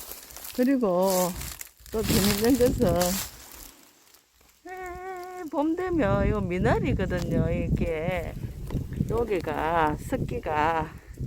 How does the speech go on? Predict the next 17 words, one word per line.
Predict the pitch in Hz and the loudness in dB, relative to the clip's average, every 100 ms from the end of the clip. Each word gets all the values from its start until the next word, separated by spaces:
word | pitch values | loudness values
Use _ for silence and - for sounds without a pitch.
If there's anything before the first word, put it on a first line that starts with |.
| - - - - - - - - | -10 -14 -18 -20 -20 -20 -20 -14
습기가 | - 277 277 262 175 | -10 -8 -6 -4 -4
좀 | 180 175 | -4 -4
있는 | 151 165 180 | -4 -4 -2
곳이니까 | 214 226 214 175 147 - 143 151 151 151 151 - - - - | -2 -2 -4 -6 -6 -6 -4 -2 -4 -6 -10 -20 -20 -20 -12
이렇게 | 156 | -8
미나리가 | 156 170 226 269 190 151 | -6 -4 -2 -4 -6 -12
크더라고요. | - 190 180 175 - 127 127 - _ - - - - | -10 -8 -6 -8 -12 -18 -20 -20 _ -20 -20 -20 -12
근데 | 208 170 | -8 -6
이 | 151 190 | -4 -4
미나리는 | 160 151 185 247 214 151 139 147 151 147 - _ _ _ _ _ | -4 -2 -2 0 -2 -2 -4 -4 -4 -8 -14 _ _ _ _ _
또 | 180 | -14
싹, | - 202 _ | -12 -16 _
싹싹 | _ - - - - - | _ -18 -16 -16 -18 -14
다 | 190 | -8
먹어버리면 | 208 233 226 175 175 170 | -2 -2 -2 -4 -6 -4
안 | 170 160 | -2 -2
되고요. | 214 190 156 | -2 -2 0